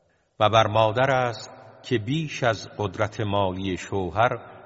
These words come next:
از او درخواست هزینه نکند. و چنانچه پدر کودک از دنیا برود، همانند آن هزینه همسر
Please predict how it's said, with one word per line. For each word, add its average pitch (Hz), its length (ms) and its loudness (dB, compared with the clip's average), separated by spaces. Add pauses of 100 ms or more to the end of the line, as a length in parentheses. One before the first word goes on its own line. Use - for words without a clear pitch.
(200)
از 104 220 -2
او 123 340 -6
درخواست 107 760 0
هزینه 90 580 -6
نکند. 90 520 -8 (1900)
و 120 80 2
چنانچه 147 680 0
پدر 139 420 -2
کودک 131 600 -4
از 107 200 -4
دنیا 107 400 0
برود، 98 520 -2 (680)
همانند 113 640 0
آن 127 380 -2 (560)
هزینه 113 600 -2
همسر 107 480 -2